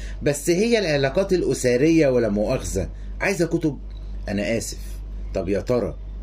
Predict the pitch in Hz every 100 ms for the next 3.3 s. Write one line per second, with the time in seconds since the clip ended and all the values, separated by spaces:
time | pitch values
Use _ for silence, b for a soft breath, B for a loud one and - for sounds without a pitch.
0 | - - 147 143 120 131 95 95 92 101
1 | 101 107 98 95 87 - - - 107 110
2 | 135 131 113 92 131 135 127 117 117 120
3 | 113 - 80